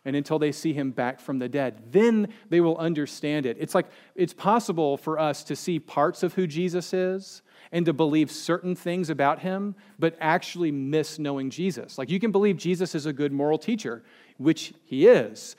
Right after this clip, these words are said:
but if that's all Jesus really is, you don't really know Jesus. Um, it's like, it's like knowing what red and yellow look like, but until you mix them, you can't see orange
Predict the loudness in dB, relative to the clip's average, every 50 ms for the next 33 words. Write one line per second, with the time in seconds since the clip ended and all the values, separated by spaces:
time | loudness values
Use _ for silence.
0 | -20 -20 -12 _ -2 0 2 4 2 2 2 -2 -2 2 6 6 6 6 6 4
1 | 2 0 0 0 -2 -4 0 0 2 2 2 2 2 4 4 4 4 2 0 -2
2 | -4 0 0 0 0 0 0 0 2 2 0 0 -2 -4 -4 -6 -4 -2 -2 -2
3 | -2 -6 -14 -14 -18 -18 -18 -20 -20 _ _ _ _ _ _ -8 -6 -2 2 2
4 | 2 4 4 4 4 4 2 -4 -14 -10 -4 -4 -2 2 2 2 2 2 2 4
5 | 4 6 6 4 4 4 2 2 2 0 -2 4 6 6 8 6 6 4 2 0
6 | -2 -2 2 4 6 6 6 6 6 4 4 2 0 0 0 0 -4 -4 -4 -4
7 | -8 -12 -18 -20 _ _ _ _ _ _ _ _ _ _ _ -2 0 2 2 2
8 | 2 4 4 4 4 2 0 2 2 2 2 0 0 -2 -2 -2 -2 -4 -4 -4
9 | -4 -4 -4 -6 -8 -4 -2 0 2 4 4 4 4 2 0 -6 -16 -20 -20 -20
10 | -20 -20 _